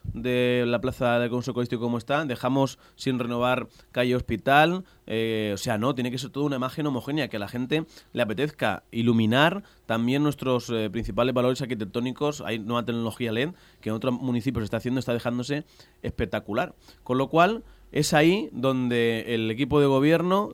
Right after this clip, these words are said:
tiene que pararse, escuchar lo que no han hecho. Te voy a decir lo que dije ayer a, a final del, de la intervención en cuanto a la presentación de este proyecto global de, de ciudad, eh, y de centro histórico. Compromís, en el año dos mil catorce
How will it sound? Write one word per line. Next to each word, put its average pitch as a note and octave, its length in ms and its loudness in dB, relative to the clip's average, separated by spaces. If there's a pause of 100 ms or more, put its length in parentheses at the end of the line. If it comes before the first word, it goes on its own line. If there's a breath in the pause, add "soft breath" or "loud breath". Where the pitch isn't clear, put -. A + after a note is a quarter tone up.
tiene C#3 300 2
que A#2 180 0
pararse, F3 640 4 (460 soft breath)
escuchar C3 520 0
lo F#3 80 0
que D#3+ 80 -2
no D#3+ 80 -2
han F#3 60 -4
hecho. A#2 400 -10
Te C3+ 60 -8
voy D#3 100 -2
a G3+ 140 0
decir E3+ 480 -2 (340 soft breath)
lo B2+ 120 -4
que B2+ 80 -4
dije D3+ 180 -2
ayer D#3 180 0
a, D3+ 40 2 (100)
a C#3 60 -6
final C#3 400 -4 (320 soft breath)
del, G#2+ 1200 -2
de G#2 140 -6
la A2+ 60 -2
intervención A2 540 -6
en B2 100 -8
cuanto A#2 340 -4
a A2+ 60 0
la A2 60 -4
presentación A2 360 -8
de A2+ 60 -6
este G#2+ 120 -10
proyecto G2 460 -6 (380 soft breath)
global G2+ 340 -2
de, G2 180 -4
de G2 200 -8
ciudad, F#2 320 -8 (420 soft breath)
eh, G#2 240 -6
y A2 60 -6
de G#2+ 100 -6
centro G#2+ 240 -10
histórico. F#2 540 -10 (760 soft breath)
Compromís, A#2 760 -6 (240)
en G#2+ 140 -6
el A2+ 100 -4
año C#3 140 -2
dos B2 160 -2
mil A#2 140 -4
catorce C#3+ 600 -4